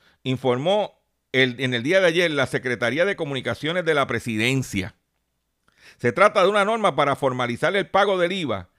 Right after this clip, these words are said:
en la importación de servicios digitales, como establece la Ley Orgánica de Simplificación y Progresividad Tributaria y la de Régimen Tributario Interno, explicó la fuente.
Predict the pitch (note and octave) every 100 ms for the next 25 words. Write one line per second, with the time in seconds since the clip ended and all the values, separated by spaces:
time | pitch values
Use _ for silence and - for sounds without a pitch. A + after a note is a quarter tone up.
0 | _ _ - C3 C#3 B2+ C3 - A#2+ F#3
1 | G#3+ G#3 C#3+ D3 E3+ F#3 F3+ D#3+ G3+ G3
2 | C#3+ C3 A#2+ A2 A#2 A#2+ D3 F3 D3 D#3
3 | F3 D#3+ E3+ F3 C3+ A2+ A2+ A2+ C3 A#2
4 | B2 A2+ A#2 A2 E3+ G3+ F3+ C3+ B2+ B2
5 | B2 A#2 A#2 C#3 F3 F3 E3+ F#3 C3+ A2
6 | - _ _ _ - - C3 C3 B2+ B2
7 | A#2+ G#2 D#3 F#3+ F#3 F3 D#3+ C#3 A2+ D3
8 | D#3+ C#3 - D#3+ C#3 F#2+ E2 _ _ C#3
9 | C3+ C#3 A#2+ A#2 C3+ C3 A2+ A2+ B2 A2+
10 | E2 D2+